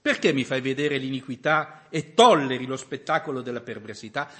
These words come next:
Sembra che Dio sia indifferente. Sembra che Dio lasci correre. E il profeta dice: "Non è possibile."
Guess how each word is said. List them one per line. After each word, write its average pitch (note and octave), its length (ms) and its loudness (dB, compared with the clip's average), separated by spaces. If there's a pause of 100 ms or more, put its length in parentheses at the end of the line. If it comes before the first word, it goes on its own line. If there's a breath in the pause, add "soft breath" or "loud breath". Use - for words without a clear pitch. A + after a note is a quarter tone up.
(140 loud breath)
Sembra G#3+ 340 0
che G3+ 120 4
Dio B3+ 180 0
sia A3+ 240 0
indifferente. E3 1040 -4 (2750 loud breath)
Sembra A#3 360 2
che G#3 100 4
Dio A3 560 0
lasci G#3+ 420 0
correre. G#2 640 0 (400)
E - 80 -8
il G#3 60 0
profeta C#4 280 0
dice: C#3+ 200 -2
"Non G3 160 0
è A3+ 120 0
possibile." C#3 840 -8